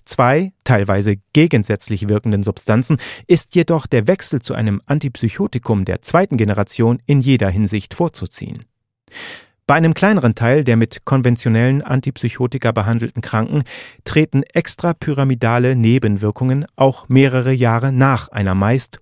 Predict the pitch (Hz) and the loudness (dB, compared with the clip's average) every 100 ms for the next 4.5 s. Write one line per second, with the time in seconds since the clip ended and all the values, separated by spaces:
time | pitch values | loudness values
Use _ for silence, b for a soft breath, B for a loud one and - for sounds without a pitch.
0 | - 139 - - 113 113 135 147 127 B | -2 0 0 -2 0 0 0 0 -4 B
1 | B B 131 120 - 147 151 139 - 120 | B B 0 0 2 2 2 0 0 0
2 | 117 - 127 113 - 104 120 120 123 120 | -2 -2 0 2 -2 -4 -4 -2 2 4
3 | 123 123 110 113 123 - 131 117 101 95 | 4 2 0 -4 -8 -6 -4 -4 -4 -4
4 | 110 - 117 - | -4 -2 -2 -4